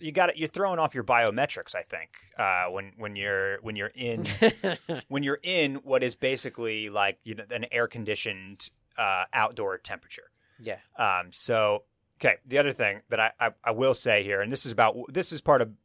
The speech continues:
Speaker 1: of, of what I learned on my trip to San Diego. And I, I will,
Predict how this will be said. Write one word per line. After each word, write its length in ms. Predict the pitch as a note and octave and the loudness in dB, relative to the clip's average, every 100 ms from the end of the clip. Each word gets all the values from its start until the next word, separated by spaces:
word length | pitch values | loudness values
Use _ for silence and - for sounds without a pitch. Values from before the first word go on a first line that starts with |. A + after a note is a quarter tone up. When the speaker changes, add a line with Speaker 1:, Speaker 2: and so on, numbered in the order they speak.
| _ | _
Speaker 1:
of, 280 | A#2+ G2+ - | -2 -2 -4
of 140 | A2+ G#2 | -8 0
what 160 | G#2+ | 0
I 80 | F#2+ | 2
learned 480 | F#2+ A2+ G#2+ G2+ G2 | 0 -4 -4 -4 -6
on 80 | F#2+ | -6
my 120 | F#2 | -6
trip 180 | - - | -6 -6
to 60 | - | -6
San 160 | G2+ | -4
Diego. 320 | G2+ G2 G2 - _ _ _ _ _ _ _ _ _ _ _ - - _ - | -6 -4 -4 -8 _ _ _ _ _ _ _ _ _ _ _ -20 -20 _ -8
And 120 | A#2 | -4
I, 100 | A#2 | 0
I 120 | A#2 A2+ | 2 4
will, 320 | B2+ C#3+ | 6 4